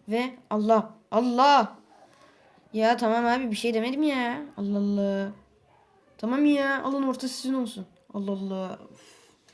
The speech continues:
<coughs> Öldüm arkadaşlar ya.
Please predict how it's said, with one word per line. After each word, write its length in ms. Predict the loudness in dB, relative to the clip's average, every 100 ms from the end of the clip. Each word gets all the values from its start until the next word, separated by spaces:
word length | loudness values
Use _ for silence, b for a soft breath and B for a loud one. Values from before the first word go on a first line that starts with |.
| b b b b b b _ _ _ 6
<coughs> 3750 | 6 6 2 4 4 2 -2 -2 -4 -8 _ _ _ _ -20 -20 _ -2 0 -2 -6 _ -4 -2 -4 -6 -18 _ _ -20 -20 -20 _ -20 -20 -18 -10 -4
Öldüm 260 | -2 -2
arkadaşlar 520 | -2 -2 -4 -4 -8
ya. 280 | -8 -10 -14